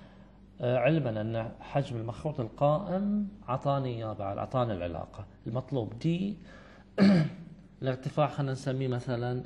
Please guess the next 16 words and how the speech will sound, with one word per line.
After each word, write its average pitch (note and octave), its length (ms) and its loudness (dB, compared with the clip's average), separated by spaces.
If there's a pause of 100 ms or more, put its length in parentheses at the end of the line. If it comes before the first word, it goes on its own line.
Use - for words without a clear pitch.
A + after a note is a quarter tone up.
(140)
اتش. - 400 -12 (3500)
الاتش - 320 -6
هني، A#2 320 -6 (320)
فنبى B2+ 360 0
دي D3+ 320 0
اتش D3 180 -4
باي B2 340 2
دي F#2+ 200 -10
تي. - 280 -14 (560)
<clears throat> E3+ 520 2
طيب، F#2 280 2 (1160)
احنا - 180 -2
لو F#3 180 4
جينا D3 380 2
إلى G#2+ 120 -2
المعطيات، A2 800 -2